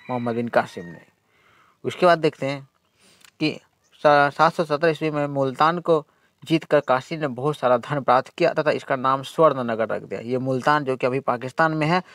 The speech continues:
जो पहले तो पहाड़ था, पाकिस्तान एक ही जगह में था ना, तो पाकिस्तान को ह-, अ, मुल्तान को हराकर और वहाँ उस जगह का नाम मुल्तान से बदल करके स्वर्ण रख दिया। ठीक, स्वर्ण नगर।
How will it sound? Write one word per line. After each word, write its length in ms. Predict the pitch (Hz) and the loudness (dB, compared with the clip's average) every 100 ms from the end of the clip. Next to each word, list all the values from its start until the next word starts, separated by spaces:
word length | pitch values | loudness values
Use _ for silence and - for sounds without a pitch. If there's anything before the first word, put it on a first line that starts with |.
| - _ - | -20 _ -6
जो 60 | |
पहले 280 | 143 143 143 | 2 4 4
तो 120 | 175 | 2
पहाड़ 260 | 190 165 170 | 2 2 2
था, 40 | |
पाकिस्तान 400 | 180 175 170 190 | 4 2 2 2
एक 100 | 185 180 | 2 0
ही 80 | |
जगह 180 | 160 123 | 2 4
में 120 | 123 | 4
था 140 | 127 156 | 0 0
ना, 180 | 170 117 | -2 -2
तो 160 | 131 | -2
पाकिस्तान 480 | 120 123 135 160 151 | 0 -2 -2 -4 -2
को 140 | 147 | -2
ह-, 200 | 135 117 | -2 -4
अ, 480 | 135 135 127 139 120 - - | -2 0 2 0 -2 -6 -10
मुल्तान 480 | 135 131 131 139 | -2 0 4 2
को 120 | 139 147 | 2 -2
हराकर 460 | 120 131 - 185 - - - _ - | 2 0 2 -2 -2 -18 -20 _ -2
और 140 | 123 | 0
वहाँ 320 | 127 131 139 139 | 2 0 -2 -4
उस 220 | 147 - | -6 0
जगह 200 | 123 131 | 2 2
का 120 | 131 | 2
नाम 220 | 120 123 | 0 0
मुल्तान 360 | 127 120 117 135 | 0 -2 0 0
से 120 | 139 | 0
बदल 240 | 120 120 131 | -2 -2 -2
करके 320 | 143 147 175 | -4 -4 -2
स्वर्ण 320 | - 123 120 | 2 2 2
रख 160 | 113 107 | -2 -2
दिया। 280 | 98 98 - | -6 -10 -6
ठीक, 200 | 165 160 | -6 -4
स्वर्ण 400 | - 123 123 120 | 2 4 4 -2
नगर। 220 | 104 - | -4 -8